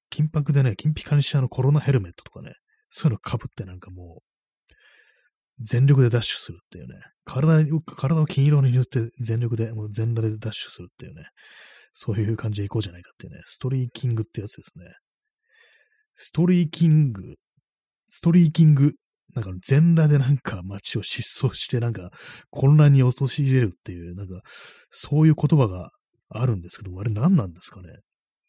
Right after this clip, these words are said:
私なんか言葉としてね、知ってるんですけど、実際になんかそういうことをやった人もな-、がいたっていうのはなんか聞いたことあるんですけども、だからそれはあのなんか、確かにイギリスで、なんかね、しかも聖職者、お坊さんですね。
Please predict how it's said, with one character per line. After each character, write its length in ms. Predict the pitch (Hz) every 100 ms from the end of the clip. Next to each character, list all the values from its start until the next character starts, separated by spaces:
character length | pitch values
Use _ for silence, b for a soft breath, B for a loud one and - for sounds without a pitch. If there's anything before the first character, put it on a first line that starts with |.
| _ _
私 160 | 120 -
な 80 | 143
ん 20 |
か 60 | -
言 160 | 160 185
葉 80 | 185
と 120 | 139
し 100 | -
て 100 | 101
ね、 80 | 87
知 120 | -
っ 20 | -
て 80 |
る 100 | 98
ん 40 | 117
で 80 | 92
す 100 | -
け 60 |
ど、 60 | 101
実 140 | 104
際 220 | 127 170 170
に 80 |
な 80 | 170
ん 20 |
か 80 | 135
そ 160 | 101 117
う 40 |
い 20 |
う 40 | 117
こ 80 | 117
と 100 | 104
を 100 | 87 B B B B B B -
や 80 | -
っ 40 |
た 120 | -
人 160 | 117 143
も 100 | 110
な-、 140 | 117 131
が 280 | 120 117
い 80 | 113
た 100 | 156
っ 40 | 156
て 160 | -
い 40 | 101
う 420 | 95 98 95 98
の 140 | 101
は 60 | 95
な 80 | 95
ん 20 |
か 80 | -
聞 40 |
い 0 |
た 60 | 127
こ 40 |
と 60 | 104
あ 40 |
る 60 | 104
ん 60 |
で 100 | 85
す 80 | -
け 80 | -
ど 80 | 92
も、 220 | 90 85
だ 0 |
か 60 | - _ 120
ら 20 |
そ 140 | - 160
れ 80 |
は 60 | 160
あ 40 |
の 140 | 156 147
な 60 | 147
ん 80 |
か、 260 | 120 85 - _ B B B B B
確 180 | - 151
か 60 | 92
に 120 | 92
イ 60 | 120
ギ 160 | 170
リ 60 | 196
ス 340 | - 185 170
で、 420 | 156 143 90 82 - _ 127
な 80 | 120
ん 20 |
か 60 |
ね、 80 | 87 85 113
し 120 | -
か 100 | -
も 80 | 123
聖 260 | 101 - 165
職 220 | - 180
者、 200 | - - - _
お 120 | 113
坊 180 | 120 156
さ 140 | 160 151
ん 60 |
で 100 | 147
す 120 | -
ね。 160 | 80 -